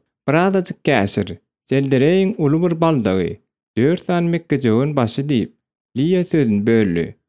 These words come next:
Soň hem aýdan zatlarynyň hemmesini pyşyrdap gaýtylady-da. Kösüklü noýwany, gyzyl hem gara burçy, limon kösügini, tüwini we arpany.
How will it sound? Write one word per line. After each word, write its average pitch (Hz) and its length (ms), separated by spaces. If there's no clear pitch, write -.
Soň 196 220
hem 131 160
aýdan 143 360
zatlarynyň 175 680
hemmesini 185 500
pyşyrdap 127 640
gaýtylady-da. 139 720
Kösüklü 131 420
noýwany, 95 640
gyzyl 165 320
hem 185 160
gara 151 360
burçy, 101 520
limon 160 300
kösügini, 98 680
tüwini 156 460
we 185 80
arpany. 95 720